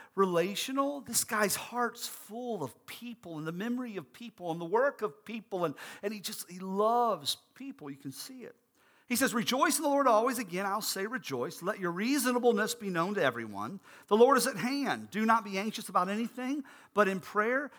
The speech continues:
and by supplication with thanksgiving, let your requests be made known to God. And the peace of God, which surpasses all understanding, will guard your hearts and your minds in Christ Jesus."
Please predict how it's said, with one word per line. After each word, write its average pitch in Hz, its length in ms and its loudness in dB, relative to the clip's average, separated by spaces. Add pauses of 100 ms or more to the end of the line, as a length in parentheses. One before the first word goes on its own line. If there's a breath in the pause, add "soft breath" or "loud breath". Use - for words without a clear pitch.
and 170 100 -8
by 151 140 6
supplication 214 720 0
with 156 120 -2
thanksgiving, 196 760 -4
let 180 240 -2
your 190 160 -6
requests 175 500 -6
be 185 140 -14
made 147 280 -6
known 127 260 -6
to 147 100 -14
God. 113 380 -10 (380 soft breath)
And 190 140 4
the 185 100 0
peace 262 600 2
of 240 280 2
God, 160 560 2 (260 loud breath)
which - 240 0
surpasses 175 680 0
all 202 400 2
understanding, 151 640 -4
will 131 100 -8
guard 143 400 -2
your 123 140 -8
hearts 170 560 -8
and 175 120 -12
your 180 140 -12
minds 139 440 -6
in 156 100 -14
Christ 113 340 -16
Jesus." - 540 -20